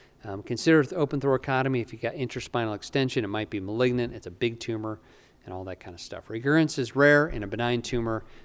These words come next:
Uh, malignancy, of course, uh, local recurrence is common. All right, which of the following statements regarding germ cell tumors in the mediastinum is correct?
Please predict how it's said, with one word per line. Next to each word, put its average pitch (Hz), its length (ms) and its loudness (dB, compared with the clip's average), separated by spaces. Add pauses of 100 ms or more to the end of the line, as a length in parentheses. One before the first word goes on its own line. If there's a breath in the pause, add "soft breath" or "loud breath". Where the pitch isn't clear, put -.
(140)
Uh, 98 180 -8
malignancy, 107 640 -4
of 98 80 -8
course, 92 460 -8
uh, 92 120 -10
local 90 300 -10
recurrence - 460 -16
is - 100 -12
common. - 380 -20 (1700 soft breath)
All 120 80 0
right, 131 200 2
which - 220 0
of 214 60 -4
the 196 60 -2
following 180 380 2
statements 143 440 -4
regarding 127 420 0
germ 151 260 2
cell 156 220 0
tumors 131 420 -2
in 120 60 -6
the 113 60 -4
mediastinum 110 600 -4
is 98 120 -12
correct? - 560 -8